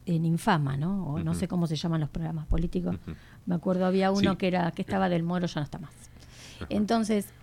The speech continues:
Speaker 1: eso es lo que digo,
Speaker 2: Sí.
Speaker 1: que es lo que hay
Speaker 2: También
Speaker 1: que
Speaker 2: de cómo,
Speaker 1: recuperar,
Speaker 2: como
Speaker 1: la
Speaker 2: te digo que,
Speaker 1: calma.
Speaker 2: claro,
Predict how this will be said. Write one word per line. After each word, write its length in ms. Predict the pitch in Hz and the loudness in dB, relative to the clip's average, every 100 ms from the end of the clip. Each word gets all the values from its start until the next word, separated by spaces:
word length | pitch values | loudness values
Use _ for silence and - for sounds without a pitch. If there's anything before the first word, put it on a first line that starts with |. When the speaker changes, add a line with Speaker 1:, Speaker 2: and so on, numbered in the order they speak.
| - - | -20 -4
Speaker 1:
eso 280 | 247 254 247 | 2 2 4
es 40 | 196 | 2
lo 120 | 170 | 2
que 100 | 170 | 0
digo, 300 | 165 165 156 | 0 -2 -4
Speaker 2:
Sí. 180 | - - | -4 2
Speaker 1:
que 140 | 180 | 4
es 60 | 185 | 4
lo 160 | 190 180 | 4 4
que 60 | 196 | 4
hay 100 | 202 | 6
Speaker 2:
También 40 | 226 220 | 6 6
Speaker 1:
que 40 | |
Speaker 2:
de 60 | 220 | 6
cómo, 140 | 214 | 6
Speaker 1:
recuperar, 420 | 196 202 180 156 | 6 6 6 4
Speaker 2:
como 180 | - 185 | 4 4
Speaker 1:
la 100 | 196 | 6
Speaker 2:
te 60 | 190 | 8
digo 200 | 233 233 | 10 10
que, 40 | 190 | 10
Speaker 1:
calma. 600 | 185 - 160 160 156 151 | 10 8 8 4 2 2
Speaker 2:
claro, 240 | 85 64 | 2 -2